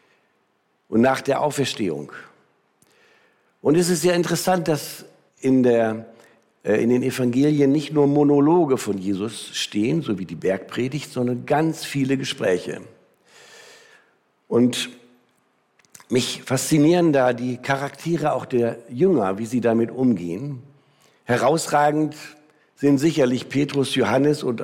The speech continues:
Jakobus. Die hatten offenbar den dichtesten Draht mit Jesus. Und interessanterweise ist ja Petrus eine Person, die am meisten herausfordert. Und wenn ihr euch einmal vorstellt,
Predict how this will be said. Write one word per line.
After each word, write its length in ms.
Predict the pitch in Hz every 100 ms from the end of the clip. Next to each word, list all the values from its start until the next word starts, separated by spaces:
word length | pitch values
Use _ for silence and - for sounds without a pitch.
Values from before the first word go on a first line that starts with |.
| -
Jakobus. 600 | 170 175 127 143 175 160
Die 160 | 117
hatten 280 | 113 - 123
offenbar 460 | - 127 135 120 113
den 180 | 117 113
dichtesten 460 | 131 - 127 120
Draht 300 | 101 104 127
mit 160 | 147 135
Jesus. 400 | 143 147 156 147
Und 240 | 120 117 - - - - - - - - _ _ _ _ _ _ _ _ _ _
interessanterweise 840 | 123 139 160 175 165 143 143 139
ist 180 | 151 -
ja 100 | 139
Petrus 720 | - 185 214 165 147 - -
eine 280 | 135 147 147
Person, 520 | 151 131 143 147 139
die 280 | 139 135 135
am 180 | 120
meisten 460 | 123 131 127 - 117
herausfordert. 800 | 110 104 90 90 - - - - - - - _ _ _ _ _ _ _ _ _ _ _ _ _
Und 140 | 123 143
wenn 120 | 175
ihr 200 | 185 -
euch 200 | 170 160
einmal 220 | 156 165
vorstellt, 680 | - 165 175 147 160 156